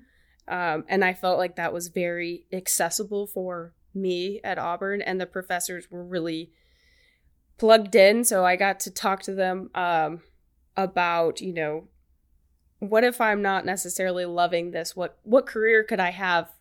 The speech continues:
you know, doing something that you're doing in this class? So I think it was the flexibility of looking across different disciplines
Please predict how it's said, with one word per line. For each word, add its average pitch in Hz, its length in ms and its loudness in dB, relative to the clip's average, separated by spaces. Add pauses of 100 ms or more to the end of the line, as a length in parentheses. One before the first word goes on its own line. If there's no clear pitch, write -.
(260)
you 185 160 -6
know, 165 120 0
doing 190 500 2
something 180 360 -2
that 170 120 -2
you're 170 120 -4
doing 170 280 0
in 160 120 -4
this - 160 -8
class? 151 360 0
So 202 100 0
I 196 60 2
think 208 180 -2
it 202 100 4
was 175 300 2 (400)
the 196 80 -4
flexibility 214 640 4
of 180 120 -4
looking 196 420 -2
across 180 360 0
different 196 340 0
disciplines 185 800 -2